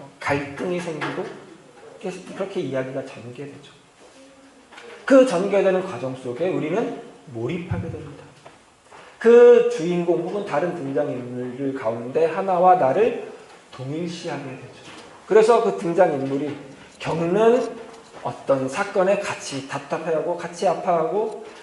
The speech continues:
같이 화도 내고 같이 그가 이루고자 하는 말을 같이 소망하기도 하죠. 그래서 때로는 보통 상식으로는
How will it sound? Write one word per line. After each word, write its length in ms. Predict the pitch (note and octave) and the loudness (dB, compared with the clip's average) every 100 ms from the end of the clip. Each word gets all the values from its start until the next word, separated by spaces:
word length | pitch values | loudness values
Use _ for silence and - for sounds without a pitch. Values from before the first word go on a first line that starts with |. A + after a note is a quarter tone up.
| - | -8
같이 360 | G#3+ G#3 A#3 | -6 -4 -4
화도 280 | G#3+ A3 A3 | -2 -4 -4
내고 280 | F#3+ F3 D3+ - - - - | -6 -8 -10 -16 -20 -20 -20
같이 600 | - F#3 - B3 C4 C4 - - - - _ - | -8 -6 -2 0 0 -4 -14 -20 -20 -20 _ -4
그가 600 | A3+ A#3 A#3+ A#3+ A#3 E3+ | 2 6 8 8 6 4
이루고자 460 | F3 F3+ F3+ F3 | 0 0 -2 -2
하는 160 | E3+ D#3 | -4 -6
말을 280 | C3+ D#3 F3 | -6 -6 -8
같이 420 | - - - G#3+ | -12 -18 -18 -18
소망하기도 680 | - G#3+ G3+ F#3 F3 F3 | -16 -14 -12 -12 -14 -18
하죠. 220 | F3+ - - _ _ _ - - _ _ _ _ _ _ _ _ _ - - | -20 -20 -20 _ _ _ -20 -20 _ _ _ _ _ _ _ _ _ -20 -16
그래서 260 | - C#3 - | -8 -6 -4
때로는 640 | G#3 G3 F3 A#3+ B3 - - - - _ _ _ - - - | 0 0 2 0 -4 -10 -18 -20 -20 _ _ _ -20 -16 -2
보통 440 | G#3 G#3+ B3+ A#3+ | 0 4 4 4
상식으로는 720 | A3+ A3+ G#3 F#3+ D3+ D3 F3 | 2 -4 -4 -4 -4 -4 -6